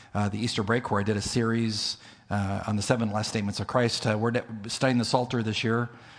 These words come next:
and maybe some of next year, and the year past that. So, uh, we're having a good time. Psalm eighty-four is where we're gonna be today. Uh, Psalm eighty-four. Let's pray as we open the Word of God.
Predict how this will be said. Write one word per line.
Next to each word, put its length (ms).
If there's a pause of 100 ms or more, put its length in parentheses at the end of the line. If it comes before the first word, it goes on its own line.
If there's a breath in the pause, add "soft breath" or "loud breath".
(320 loud breath)
and 260
maybe 340 (100)
some 180
of 80
next 260
year, 260 (100)
and 120
the 40
year 260 (580)
past 240
that. 240
So, 220 (420 loud breath)
uh, 320
we're 100
having 140
a 40
good 100
time. 160
Psalm 280
eighty-four 540
is 100
where 80
we're 80
gonna 140
be 140
today. 380 (720 loud breath)
Uh, 160
Psalm 400
eighty-four. 500
Let's 160
pray 220
as 140
we 180
open 420
the 100
Word 140
of 80
God. 280